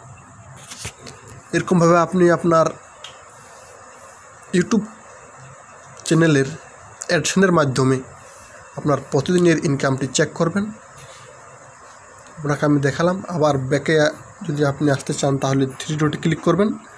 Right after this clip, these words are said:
এবং three ডটে click করার বাদে আম-, আপনি হোমে click করবেন। তো friend, আপনাকে আমি দেখিয়ে দিলাম। তো friend, ভিডিওটি যদি ভালো লাগে, তাহলে like, share, comment,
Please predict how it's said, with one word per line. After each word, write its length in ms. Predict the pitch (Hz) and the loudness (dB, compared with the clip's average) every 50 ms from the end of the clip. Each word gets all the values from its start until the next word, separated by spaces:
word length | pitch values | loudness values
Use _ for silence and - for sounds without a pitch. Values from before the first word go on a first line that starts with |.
| - - - - - | -20 -20 -18 -6 -2
এবং 180 | 147 143 139 135 - | 0 0 0 0 -2
three 160 | - - 151 | -4 -2 0
ডটে 180 | 156 151 151 | 0 2 0
click 220 | 151 147 147 147 139 | 0 -2 -2 -2 0
করার 120 | 147 143 | 0 0
বাদে 180 | 135 139 139 143 | 0 0 2 2
আম-, 180 | 139 139 147 | 0 0 2
আপনি 320 | 156 143 143 - 190 220 - - - - - - - - - - - - - - - - - - - - - - - - - - | 0 -2 -2 -2 -4 -6 -6 -6 -12 -16 -18 -20 -20 -20 -20 -20 -20 -20 -20 -20 -20 -20 -20 -20 -20 -20 -20 -20 -18 -14 -6 -2
হোমে 160 | 170 170 175 151 | 2 2 2 2
click 220 | - 139 120 - | 2 0 -2 -2
করবেন। 300 | - - 123 120 139 104 - - - - - - - - - - - - - - | -2 -4 -4 -4 -4 -6 -10 -14 -20 -20 -20 -20 -20 -20 -20 -20 -20 -20 -8 -6
তো 80 | - 139 | -6 -2
friend, 260 | - 180 208 214 220 226 - - - - - - - - - - - - - - - - - - - - - 143 | 0 2 2 2 0 -2 -8 -16 -20 -20 -20 -20 -20 -20 -20 -20 -20 -20 -20 -20 -20 -20 -20 -20 -16 -8 -6 -6
আপনাকে 320 | 143 - 151 147 - 156 | -2 0 0 0 2 2
আমি 120 | 147 147 | 2 2
দেখিয়ে 280 | 139 139 135 - 180 170 | 2 2 2 2 4 4
দিলাম। 300 | 175 185 196 196 185 175 - - | 4 4 4 2 0 -2 -2 -2
তো 100 | - 147 - - | -2 -2 0 0
friend, 240 | - 143 135 131 | 0 2 2 2
ভিডিওটি 300 | 131 135 135 160 156 165 | 2 2 2 2 2 4
যদি 140 | 160 156 147 | 2 2 2
ভালো 220 | 131 117 131 143 147 | 0 2 2 4 4
লাগে, 280 | 147 151 156 180 196 208 - - - - - - - - - - | 4 4 4 2 0 -2 -4 -10 -20 -20 -20 -20 -20 -20 -18 -10
তাহলে 220 | - 143 135 135 135 | -4 -2 0 2 4
like, 300 | 131 131 135 147 147 147 | 4 4 4 2 2 0
share, 260 | - - 156 143 - | 0 0 0 0 0
comment, 400 | - - 147 165 180 202 269 - | 0 0 2 2 2 2 0 -4